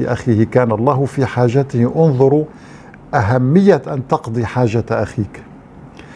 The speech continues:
"ومن فرج عن مسلم كربة فرج الله عنه كربة من كربات يوم القيامة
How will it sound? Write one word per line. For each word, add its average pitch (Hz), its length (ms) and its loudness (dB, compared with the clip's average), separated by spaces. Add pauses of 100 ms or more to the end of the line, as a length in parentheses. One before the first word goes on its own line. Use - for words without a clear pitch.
(360)
"ومن 165 380 2
فرج 175 540 0
عن 131 420 2
مسلم 175 840 2 (580)
كربة 175 720 0 (260)
فرج 135 580 0
الله 123 460 2
عنه 127 400 2
كربة 143 580 2
من 120 200 2
كربات 120 500 0
يوم 117 240 2
القيامة 110 500 0